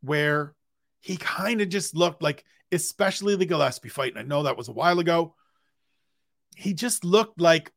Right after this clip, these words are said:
once he didn't get to, once things went the opposite way, once he lost momentum, that was it. And I just think Michael Johnson's in a place right now where he's able to go out and dictate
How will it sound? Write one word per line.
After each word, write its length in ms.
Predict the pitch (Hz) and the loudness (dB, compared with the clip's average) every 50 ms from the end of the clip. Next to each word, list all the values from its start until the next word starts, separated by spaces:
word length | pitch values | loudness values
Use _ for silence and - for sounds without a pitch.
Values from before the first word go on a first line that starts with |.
| _ _ _ _ | _ _ _ _
once 380 | - 139 135 151 170 196 202 208 | -18 -10 -4 -2 0 0 0 -2
he 100 | 202 202 | -4 0
didn't 380 | 180 202 196 185 170 143 127 110 | 0 0 0 0 -4 -6 -4 2
get 300 | 151 165 170 - _ _ | 2 2 2 2 _ _
to, 500 | - - 170 165 160 156 151 143 139 - _ | -4 0 2 4 4 4 0 -2 -4 -6 _
once 300 | 151 180 220 247 214 - | 0 0 0 0 -2 -4
things 280 | - 240 240 226 208 143 | -2 -2 -2 -2 -2 -4
went 260 | 143 165 170 185 180 _ _ _ _ _ _ _ _ _ _ _ _ | -2 0 0 -2 -2 _ _ _ _ _ _ _ _ _ _ _ _
the 140 | 147 165 160 | -2 2 4
opposite 460 | 156 156 160 - 165 - 180 175 - | 4 4 2 0 -4 -4 -4 -4 -2
way, 240 | - 156 165 175 175 | 2 2 4 4 4
once 220 | 165 170 196 202 | 2 0 -2 -2
he 100 | - 226 | -2 -4
lost 400 | 190 151 147 147 156 175 - - | -2 2 2 2 2 2 -2 -6
momentum, 680 | 160 160 156 151 143 151 160 - 196 196 214 208 208 - _ _ _ _ _ _ _ _ _ _ | -6 -6 -4 -2 -4 -4 -2 -2 -2 -2 -2 -4 -8 -10 _ _ _ _ _ _ _ _ _ _
that 120 | - 190 202 | 0 0 0
was 120 | 151 123 | 2 2
it. 220 | 143 135 - - _ _ _ _ _ _ _ _ _ _ _ _ _ _ _ _ _ _ | 0 -2 -2 -4 _ _ _ _ _ _ _ _ _ _ _ _ _ _ _ _ _ _
And 140 | 190 196 190 | 2 4 4
I 100 | 185 180 | 4 2
just 260 | 156 - 233 214 - | -2 -4 -8 -8 -6
think 160 | - 240 208 | -6 -6 -4
Michael 260 | 185 190 190 165 175 | -2 -4 -2 -2 -4
Johnson's 460 | 170 156 160 160 156 156 165 151 131 - _ | -2 0 0 0 0 -2 -6 -10 -10 -12 _
in 160 | - 208 226 | -4 -2 -2
a 40 | 220 | -2
place 380 | 185 - - 190 190 175 - - | -4 -2 -2 0 0 0 -2 -4
right 240 | 135 131 123 117 - | -4 -4 -4 -4 -6
now 340 | 110 110 101 92 95 135 156 _ _ _ _ _ _ _ _ _ _ _ _ _ _ _ | -10 -12 -10 -10 -12 -16 -16 _ _ _ _ _ _ _ _ _ _ _ _ _ _ _
where 380 | - 165 175 165 165 160 147 _ _ _ _ _ _ _ | 2 4 4 6 4 2 0 _ _ _ _ _ _ _
he's 360 | _ - - 208 220 190 175 | _ -8 -6 -4 -2 0 2
able 280 | 202 214 208 180 196 | 2 2 2 0 -2
to 120 | - - 185 | -2 -2 -4
go 220 | 156 175 175 175 | 0 2 2 4
out 140 | 170 170 170 | 4 2 0
and 140 | 165 165 139 | -2 -4 -2
dictate 560 | 127 175 196 196 - - 147 131 117 104 _ | -2 -2 -2 -2 -6 -6 -4 -4 -4 -8 _